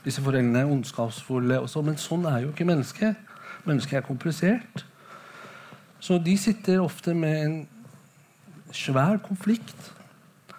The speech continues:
Og så har jeg den tredje gruppen som egentlig de ikke vet at de er i en slik kultur. Det er ikke blitt klar for dem ennå at dette her er ugreit.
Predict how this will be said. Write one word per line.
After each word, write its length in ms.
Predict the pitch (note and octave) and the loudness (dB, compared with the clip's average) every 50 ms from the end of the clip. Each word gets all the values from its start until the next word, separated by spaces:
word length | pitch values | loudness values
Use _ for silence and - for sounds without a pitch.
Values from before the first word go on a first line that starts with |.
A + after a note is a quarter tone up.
| - - - - - - - - | -20 -20 -18 -18 -18 -18 -12 -6
Og 160 | - F#3+ F3 | -2 0 2
så 120 | - G#3 | 2 4
har 200 | F3 E3+ D#3 D#3 | 4 4 4 4
jeg 120 | E3+ F3+ F3+ | 4 4 4
den 140 | F#3 F#3+ F#3+ | 4 4 2
tredje 380 | F#3+ - F#3 G3+ G3 F3 D3 C#3 | 4 4 4 4 4 4 0 -2
gruppen 420 | C3 B2+ B2+ B2 - - D3+ D#3 | 0 0 -2 -2 -2 -2 -4 -2
som 280 | D3 - E3+ E3 D#3+ D#3+ D3 D3 D3 - - - - - - - - - - - - - - - - - - - - F3 D3+ C#3+ - - | 0 2 2 2 2 2 0 -2 -4 -8 -14 -20 -20 -20 -20 -20 -20 -20 -20 -20 -20 -16 -16 -16 -16 -16 -18 -14 -10 -8 -8 -8 -6 -2
egentlig 420 | - D#3+ C#3 C3+ C3+ - - E3 D#3+ | 0 0 2 2 0 -4 -6 -6 -4
de 100 | E3 F#3 G3 | -2 0 0
ikke 240 | F3+ - - F3 F3 | 0 0 0 -2 0
vet 380 | D3+ D#3+ G3+ C4 A#3 - - - | 2 2 2 2 0 -2 -4 -6
at 160 | G3+ G3 G3 | -6 -6 -4
de 160 | - G3 G3 F3+ - - - _ - - - _ _ _ _ - - - | -2 -2 -2 -2 -4 -10 -20 _ -20 -20 -20 _ _ _ _ -20 -12 -6
er 360 | - - C#3+ C3+ C3+ C#3+ D#3 | 0 2 4 4 4 4 2
i 120 | E3 D3+ C#3 | 2 0 0
en 120 | C3 B2 | 0 0
slik 240 | - - C3+ A#2 - | -2 -4 -6 -6 -6
kultur. 360 | - - A2+ - C#3+ D3 C3+ - - - - - - _ _ _ _ _ - | -6 -10 -10 -8 -10 -12 -12 -12 -14 -16 -16 -16 -20 _ _ _ _ _ 0
Det 100 | - D3 | 2 2
er 60 | C#3+ | 2
ikke 160 | D3 - F#3 F#3+ | 2 2 0 2
blitt 220 | E3+ E3 - - | 2 0 0 -2
klar 340 | - - D3 A#2+ B2 C#3 D3 | -2 0 0 0 0 -2 -4
for 160 | - - A3 | -2 0 2
dem 200 | F#3+ F3+ E3 D#3+ | 2 2 2 2
ennå 340 | D3 C3 C3 C#3 C3+ C3+ C3+ | 0 0 0 -2 -2 -2 -2
at 140 | C3 - D3 | -2 -2 -4
dette 200 | C#3+ - - C#3 | -4 0 2 2
her 200 | C3 B2 B2+ D3 | 4 4 2 2
er 60 | D#3 | 2
ugreit. 600 | D#3 C#3 C3 B2 B2+ B2+ A#2 - - - - - | 0 2 2 2 2 2 2 -2 -6 -14 -16 -16